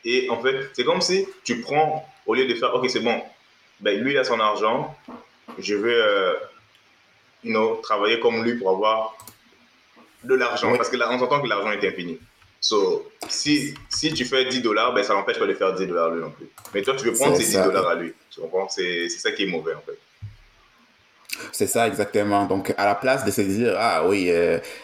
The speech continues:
Speaker 2: ouais, la personne me motive pour vouloir avoir un truc », bah, tu, tu veux littéralement avoir ce que la, la vie de l'autre personne. Tu veux littéralement avoir ce que l'autre personne a.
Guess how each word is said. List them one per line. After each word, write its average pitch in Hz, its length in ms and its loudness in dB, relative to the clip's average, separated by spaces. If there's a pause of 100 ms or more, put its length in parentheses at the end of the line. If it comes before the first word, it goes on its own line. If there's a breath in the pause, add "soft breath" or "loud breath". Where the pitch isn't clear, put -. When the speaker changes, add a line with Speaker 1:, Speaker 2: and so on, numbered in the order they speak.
Speaker 2:
ouais, 110 140 2
la 98 80 4
personne 104 260 0
me 107 60 0
motive 107 400 0 (420)
pour 110 120 -2
vouloir 104 320 2
avoir 104 160 4
un 95 80 0
truc », 107 260 -2 (180)
bah, - 80 -2
tu, - 280 -6
tu - 200 -6
veux 98 120 0
littéralement 101 560 0
avoir 95 380 0
ce - 120 -2
que - 280 -2
la, 104 240 -2
la 113 200 2
vie 117 180 0
de 107 60 0
l'autre 107 160 2
personne. 87 480 -2
Tu - 120 -8
veux 90 200 2
littéralement 98 600 -2
avoir 95 300 2
ce - 60 -8
que 90 60 0
l'autre 87 120 -2
personne 90 360 -2
a. 90 220 -2